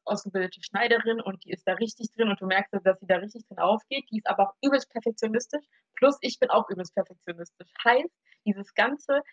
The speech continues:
bis wir die perfekten Fo-, bis wir die perfekte, ähm, die perfekte Position und Einstellung vom Stativ gefunden haben, damit die per-,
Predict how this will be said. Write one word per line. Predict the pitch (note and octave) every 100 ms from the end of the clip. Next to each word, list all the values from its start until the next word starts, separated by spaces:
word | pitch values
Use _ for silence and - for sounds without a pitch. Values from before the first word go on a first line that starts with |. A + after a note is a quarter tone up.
| _
bis | B3 A#3+
wir |
die | G#3+
perfekten | G#3 A3+ - D4+ - C#4+
Fo-, | D4 A3+
bis | A#3+
wir | A3+
die | A#3
perfekte, | B3 B3 D4 - B3+ B3+ A3
ähm, | A3 A3 G#3+ G#3+ _ _ _
die | G#3+ A3+
perfekte | A3+ C4 B3+
Position | - B3 A3 _ A#3 B3 B3+ B3+
und | G#3 G#3
Einstellung | G#3+ A#3 - G3+
vom | G#3 G3+
Stativ | - - B3
gefunden | A3+ - G3
haben, | G3
damit | G3 G3+ -
die |
per-, | - B3